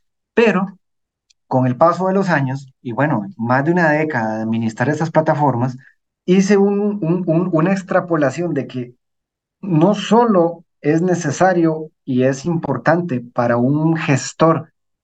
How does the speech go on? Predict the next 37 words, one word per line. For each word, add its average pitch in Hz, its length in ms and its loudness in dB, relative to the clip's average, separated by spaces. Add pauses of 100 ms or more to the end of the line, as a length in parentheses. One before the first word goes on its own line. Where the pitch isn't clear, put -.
de 131 160 0
procesos 135 400 0
de 156 140 4
digitalización, 135 840 0
automatización, 117 800 0
estudiar 117 320 2
estas 139 240 2
bases 139 280 0
de 135 80 0
datos 139 300 0
en 110 140 -2
ese 160 180 0
backstage, 127 680 -2 (360)
sino 214 340 4
que, 175 240 2 (340)
y 135 200 0
esta, 143 280 0
y 147 120 2
estas 185 260 2
bases 175 300 2
de 151 80 0
datos 156 300 2
que 127 100 -6
se 120 120 -6
generan 131 360 0
se 117 100 -6
llaman 131 300 0
metadata 139 560 0
precisamente, 113 600 -8
sino 165 280 2
que 190 260 0
esta 165 300 2
metadata 170 720 2
está 135 340 -4
presente 143 600 -2
alrededor 131 800 2
nuestro 151 580 -2